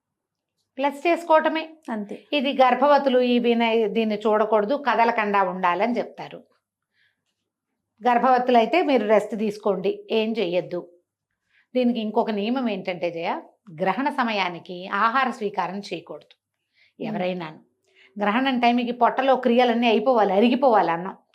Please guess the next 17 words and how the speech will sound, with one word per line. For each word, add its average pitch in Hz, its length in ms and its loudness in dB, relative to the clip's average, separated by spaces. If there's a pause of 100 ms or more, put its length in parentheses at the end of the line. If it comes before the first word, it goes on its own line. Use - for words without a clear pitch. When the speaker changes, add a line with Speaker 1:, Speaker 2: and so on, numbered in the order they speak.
Speaker 1:
ఎత్తిపెట్టేసేయాలి 220 840 -2
అన్నీ. 180 160 -14 (480)
ఇప్పుడు 254 220 0
ఇది 240 200 0
సాయ-, 233 300 4
రాత్రి 240 320 2
వేళలే 262 440 4
పట్టింది, 226 340 0
తొమ్మిది 233 360 0
యాభైకో 240 400 4 (100)
ఎప్పుడో 226 220 2 (100)
ఉన్నది, 180 320 -6 (460)
మనం 262 260 2
సాయంకాలం 269 460 2 (100)
ఆరు 254 160 2
గంటలకే 269 320 0 (100)
తినేసేయాలి, 208 600 0